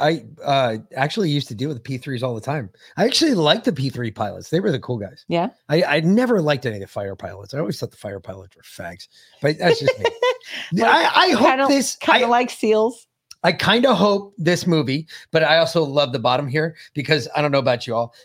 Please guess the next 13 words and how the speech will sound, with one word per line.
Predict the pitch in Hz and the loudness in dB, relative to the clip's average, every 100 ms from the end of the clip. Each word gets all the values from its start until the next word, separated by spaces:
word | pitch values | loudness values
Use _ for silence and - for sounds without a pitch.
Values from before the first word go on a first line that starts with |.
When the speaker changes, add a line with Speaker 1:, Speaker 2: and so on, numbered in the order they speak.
| - | -6
Speaker 1:
but | 131 | -4
I'm | 135 | -2
a | |
Speaker 2:
Da-, | 127 - 170 | -4 -2 2
danger | 147 151 160 156 | 4 4 4 2
Speaker 1:
huge, | 160 | 0
Speaker 2:
zone. | 156 156 165 - | 0 -2 -2 0
Speaker 1:
I'm | 160 151 | 2 2
a | |
huge | - - 170 156 156 | -2 -6 0 0 0
Speaker 2:
God. | 165 | 0
Speaker 1:
Archer | 139 - 151 | 0 0 -2
fan. | 151 147 | 0 0